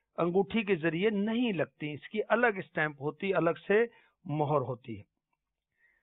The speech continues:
ओ, अब अंगूठी पहनना वो सुन्नत नहीं, हाँ, फकत जायज है। एक अंगूठी चांदी की, सिर्फ चांदी की, और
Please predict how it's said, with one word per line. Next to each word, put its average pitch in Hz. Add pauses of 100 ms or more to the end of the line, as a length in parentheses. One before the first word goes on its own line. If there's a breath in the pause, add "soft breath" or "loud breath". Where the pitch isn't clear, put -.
(260)
ओ, 147 (360)
अब 220 (420)
अंगूठी 175
पहनना 175 (380)
वो 165
सुन्नत 196 (180)
नहीं, 143
हाँ, 156
फकत - (540)
जायज 240
है। 107 (460)
एक 170
अंगूठी 202 (1080)
चांदी 165
की, 233 (100)
सिर्फ 294
चांदी 143
की, - (560)
और 214